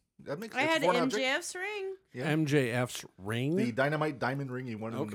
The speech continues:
Speaker 1: Battle Royal the last
Speaker 2: Yep.
Speaker 1: three years.
Speaker 3: 'Cause that'll split an eye open.
Speaker 1: It's a big old
Speaker 3: Yeah.
Speaker 1: fucking championship ring, so.
Speaker 2: Um, and, uh, Brutus Barber Keef-, Beef Cake,
Speaker 1: Uh-huh.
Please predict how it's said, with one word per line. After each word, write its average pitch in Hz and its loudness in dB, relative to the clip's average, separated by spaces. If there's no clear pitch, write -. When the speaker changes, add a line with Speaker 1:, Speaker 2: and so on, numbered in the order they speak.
Speaker 1:
Battle 110 2
Royal 110 0
the 92 -4
last 90 0
Speaker 2:
Yep. 311 0
Speaker 1:
three 87 -6
years. 82 -10
Speaker 3:
'Cause 151 0
that'll 190 8
split 156 4
an 139 4
eye 170 8
open. 107 2
Speaker 1:
It's - -12
a 101 -6
big 117 0
old 110 0
Speaker 3:
Yeah. 104 2
Speaker 1:
fucking 180 2
championship 117 -4
ring, 104 -8
so. 95 -12
Speaker 2:
Um, 262 -2
and, 214 -10
uh, 185 -2
Brutus 254 -8
Barber 220 -8
Keef-, 254 -14
Beef 262 -6
Cake, 208 -8
Speaker 1:
Uh-huh. 110 -12